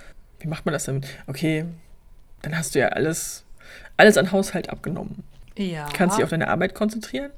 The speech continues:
Speaker 2: Ja, die Wäsche wird ja auch wieder reingebracht.
Speaker 1: Genau.
Speaker 2: Ne? Du kannst die Wäsche abgeben, Bettzeug, es wird ja alles gewechselt, wird geputzt. Du musst einfach nur zwischendurch mal rausgehen, wenn geputzt wird.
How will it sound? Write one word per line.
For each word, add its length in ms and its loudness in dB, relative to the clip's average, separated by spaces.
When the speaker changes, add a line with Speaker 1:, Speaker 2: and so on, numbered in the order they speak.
Speaker 2:
Ja, 300 -4
die 180 -4
Wäsche 300 -2
wird 160 -4
ja 120 -6
auch 200 -16
wieder 200 -2
reingebracht. 760 -6
Speaker 1:
Genau. 360 -8
Speaker 2:
Ne? 280 -2
Du 100 -20
kannst 220 -8
die 100 -8
Wäsche 300 -6
abgeben, 1040 -6
Bettzeug, 580 -8
es 200 -14
wird 160 -12
ja 60 -8
alles 260 -12
gewechselt, 460 -12
wird 140 -10
geputzt. 800 -6
Du 40 -4
musst 260 -2
einfach 200 -6
nur 140 -4
zwischendurch 360 -10
mal 100 -4
rausgehen, 500 -4
wenn 60 0
geputzt 640 -6
wird. 360 -8